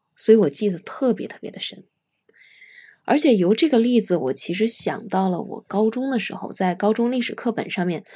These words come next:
啊，所有的知识点里面，我印象最深刻的一个是什么呢？是一个非必考的、非重点的知识点。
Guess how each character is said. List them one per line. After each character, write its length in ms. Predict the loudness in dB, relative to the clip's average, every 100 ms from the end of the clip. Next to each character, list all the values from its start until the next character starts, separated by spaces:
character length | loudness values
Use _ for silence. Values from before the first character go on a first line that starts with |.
| -20 -20
啊， 120 | -14 -8
所 360 | -6 2 4
有 120 | 4
的 120 | 2 2
知 160 | 2
识 100 | 2
点 220 | 0 -2
里 80 | -4
面， 180 | -4 -6
我 100 | -4
印 300 | -4 0 2
象 320 | 2 2 0
最 180 | 0 2
深 300 | 2 0 -4
刻 180 | -2 -2
的 120 | -2
一 100 | -4
个 100 | -6
是 140 | -8
什 160 | -8 -10
么 60 | -10
呢？ 160 | -14 -14 -20 -18 -18 -6
是 200 | 2 2
一 100 | 2
个 260 | 2 2
非 440 | 0 -8 0 2 2
必 240 | 2 0
考 340 | 0 -12 -12
的、 160 | -8 -6
非 300 | 0 2 2
重 240 | 2 0
点 200 | 0 -4
的 80 | -8
知 160 | -12 -10
识 140 | -8
点。 220 | -10 -16